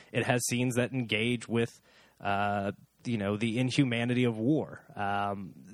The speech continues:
th-, this, this is a guy that ca-, has made movies before that are good, but the director that made,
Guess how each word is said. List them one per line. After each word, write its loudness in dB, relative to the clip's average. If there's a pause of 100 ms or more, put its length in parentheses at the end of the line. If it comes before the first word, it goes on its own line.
(100)
th-, -6
this, 4
this 2
is 2
a -2
guy 2
that -4
ca-, -4
has 4
made 2
movies 2
before 0
that 4
are 2
good, 2
but 0 (640)
the 2
director 4
that 2
made, 0